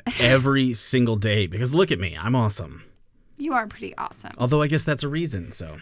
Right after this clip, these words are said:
Speaker 1: <laughs> But that's, I mean, I think that's an interesting contrast to bring is the, the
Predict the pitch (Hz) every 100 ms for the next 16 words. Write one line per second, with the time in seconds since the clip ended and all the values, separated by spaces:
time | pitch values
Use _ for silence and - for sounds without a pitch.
0 | - 330 339 - 523 - - 466 - -
1 | - - - - 330 320 370 440 440 -
2 | 381 330 330 381 370 359 359 262 277 269
3 | - 247 240 208 196 208 202 - 196 185
4 | 180 - 180 - 180 165 - 185 175 160